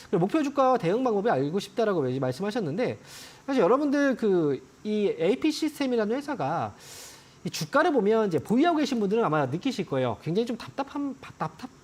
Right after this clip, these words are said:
음, 이제 답답하게 움직이는 약간 성향이 있어요. 어, 그렇-, 그도 그럴 것이 지금 이제 그 반도체나 이런 쪽은 이제 순간순간마다 뭔가 재료들이 막 이제 들어오는데,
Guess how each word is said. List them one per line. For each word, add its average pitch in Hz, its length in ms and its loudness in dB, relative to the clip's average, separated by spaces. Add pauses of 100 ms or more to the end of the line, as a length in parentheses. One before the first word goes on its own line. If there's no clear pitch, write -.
(340)
음, 139 120 -4
이제 135 100 -2
답답하게 156 1160 -4 (320)
움직이는 240 580 0
약간 175 280 -4
성향이 277 340 -6
있어요. 117 460 -8 (640)
어, 156 360 4 (180)
그렇-, 247 200 2
그도 226 320 -2
그럴 196 180 2
것이 156 520 -2 (280)
지금 302 340 2
이제 202 280 4
그 147 160 -2
반도체나 285 880 0
이런 240 380 2
쪽은 190 400 0
이제 131 160 -2 (240)
순간순간마다 269 1080 0
뭔가 165 220 -2
재료들이 180 360 -2
막 175 240 -6
이제 135 200 -2
들어오는데, 160 640 -2